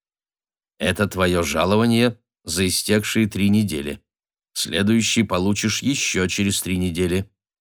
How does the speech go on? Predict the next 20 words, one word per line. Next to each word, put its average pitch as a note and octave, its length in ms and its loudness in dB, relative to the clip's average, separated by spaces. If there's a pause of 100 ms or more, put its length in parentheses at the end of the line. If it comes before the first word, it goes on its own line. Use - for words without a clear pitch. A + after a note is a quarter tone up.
(100)
произнес F#2 540 0
он E2 80 -4
строго, G2 580 0 (280)
точно F#2 340 0
ожидал F#2+ 380 4
ответного F#2+ 840 0
возмущения. F2+ 960 -4 (640)
«Я D#2+ 200 2
оплачу G2+ 420 2
тебе G2+ 260 0
щедро, E2 600 -2 (380)
потому G#2 300 2
что G2 200 -2
ты G#2+ 180 0
хорошо G#2+ 520 2
поработал, D2+ 640 -4 (360)
как - 260 0
я F2+ 160 2
и E2 80 0
предполагал. E2 760 -4